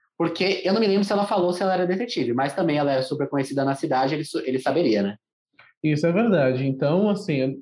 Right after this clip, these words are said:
Speaker 2: eu não sei se eles deixariam óbvio que seja o Guy Pearce. Talvez uma tática da série seja deixar ele realmente como esse cara bonzinho, mas de fato ele ser, é, o culpado no final. Acho que eles podem tentar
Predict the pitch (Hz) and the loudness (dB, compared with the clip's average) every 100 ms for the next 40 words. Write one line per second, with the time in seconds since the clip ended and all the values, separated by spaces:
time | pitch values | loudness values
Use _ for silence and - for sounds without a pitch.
0 | - _ _ - 226 254 226 226 220 214 | -16 _ _ -2 2 2 2 2 2 4
1 | 190 190 190 165 165 165 165 151 147 151 | 4 2 2 2 2 0 2 2 4 2
2 | 143 143 156 160 196 196 - 147 160 147 | -2 -6 -2 0 0 -2 -6 -2 0 2
3 | 151 147 139 135 - 131 151 - - _ | 2 4 2 0 -2 0 0 -4 -14 _
4 | - _ 196 190 208 214 208 208 196 196 | -20 _ 0 2 2 2 2 0 0 0
5 | 180 185 180 185 185 151 131 127 117 123 | 0 2 0 0 -2 0 0 -4 -8 -10
6 | 143 139 139 165 156 147 143 139 143 143 | -4 -2 0 2 2 2 2 0 -2 -4
7 | 151 139 143 - 147 139 143 160 143 135 | -4 -4 -4 -2 0 2 2 2 0 0
8 | 135 160 254 - - _ _ _ 135 147 | 2 2 0 -4 -16 _ _ _ -2 0
9 | 156 160 147 185 196 - 156 143 170 - | 0 0 0 0 0 -2 0 2 0 -4
10 | - 147 143 139 135 131 127 123 127 135 | -4 0 2 2 2 2 0 -2 -4 -2
11 | 190 190 160 139 139 160 170 254 233 147 | 0 0 2 2 2 2 0 0 0 0
12 | 113 120 123 135 131 135 135 139 151 143 | 0 -2 -2 -4 0 0 0 -2 -2 -2
13 | 139 139 135 | 0 0 -4